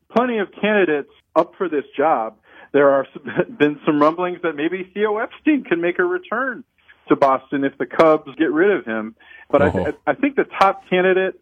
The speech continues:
Speaker 1: would be Mike Hazen from Arizona. Uh, he used to be in the Red Sox organization, but I don't think he's gonna leave the Diamondbacks. He's got a really good situation there.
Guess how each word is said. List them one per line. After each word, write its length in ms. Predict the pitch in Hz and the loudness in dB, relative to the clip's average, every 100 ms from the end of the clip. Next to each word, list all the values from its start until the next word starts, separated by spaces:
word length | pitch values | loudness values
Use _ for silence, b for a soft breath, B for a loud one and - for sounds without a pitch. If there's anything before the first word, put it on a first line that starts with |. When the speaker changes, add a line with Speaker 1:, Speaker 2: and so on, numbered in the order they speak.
| _ 147 | _ -4
Speaker 1:
would 200 | 147 143 | -2 0
be 220 | 143 131 | -2 0
Mike 260 | 139 147 - | -2 -2 -6
Hazen 500 | 156 156 151 156 156 - B B B - | -8 -6 -6 -10 -12 -18 B B B -2
from 200 | 147 156 | 0 2
Arizona. 880 | 147 147 131 135 143 147 143 139 139 | 2 0 -2 -4 -2 -2 -2 -4 -2
Uh, 320 | 127 127 123 | 2 4 2
he 80 | 127 | 0
used 240 | 143 135 | -6 -6
to 80 | 147 | -4
be 240 | 127 147 151 | 0 2 2
in 80 | |
the 80 | 147 | 0
Red 160 | 143 139 | -2 -2
Sox 240 | 151 143 - | -4 -4 -6
organization, 720 | 147 143 139 147 - 147 135 | -6 -6 -6 -6 -6 -10 -4
but 160 | 131 123 | -4 0
I 120 | 139 | 0
don't 180 | 139 - | -2 -8
think 140 | 131 | -8
he's 160 | - 107 | -6 -4
gonna 240 | 113 107 | -2 -2
leave 220 | 107 107 107 | -2 -4 -4
the 80 | |
Diamondbacks. 500 | 104 104 107 104 104 - | -2 -2 -2 -2 -4 -6
He's 120 | 107 | -2
got 140 | 113 107 | 2 2
a 60 | |
really 260 | 110 110 113 | 0 -4 -6
good 140 | 107 - | -8 -2
situation 540 | 110 - 107 104 104 | -2 0 -2 -2 -2
there. 320 | 127 151 147 | 2 4 4